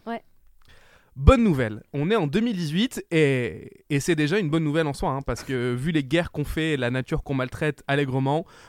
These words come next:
Speaker 2: ne boudons pas notre plaisir d'être déjà arrivé jusque-là, hein. Yes ! On est en deux mille dix-huit et la bonne nouvelle, c'est que le jeu vidéo est partout.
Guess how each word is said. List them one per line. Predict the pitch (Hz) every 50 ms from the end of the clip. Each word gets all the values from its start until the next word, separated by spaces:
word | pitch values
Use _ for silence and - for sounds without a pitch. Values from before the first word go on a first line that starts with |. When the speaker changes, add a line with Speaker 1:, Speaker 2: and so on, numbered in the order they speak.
| - -
Speaker 2:
ne | - 139
boudons | 143 143 160 165 160
pas | 156 - 175
notre | 170 165 147
plaisir | - 151 143 160 170
d'être | 151 127 - - 151
déjà | 131 147 147 143 165 165
arrivé | 160 151 143 147
jusque-là, | 143 143 - - - 139 160 190 196 190
hein. | 202 214 - -
Yes ! | 156 233 247 214 - - - - -
On | 165 175
est | 220
en | 233 208
deux | 165 170 220
mille | 226 240
dix-huit | 190 180 165 151 156 175 180 - - - -
et | 143
la | 135 143
bonne | 139 165 185 190
nouvelle, | 196 170 147 160 180 202
c'est | - - 143
que | 123 - 139
le | 131
jeu | 127 139
vidéo | 131 139 131 135 139 151 170 190 - -
est | - 113
partout. | - - 165 - - - - 214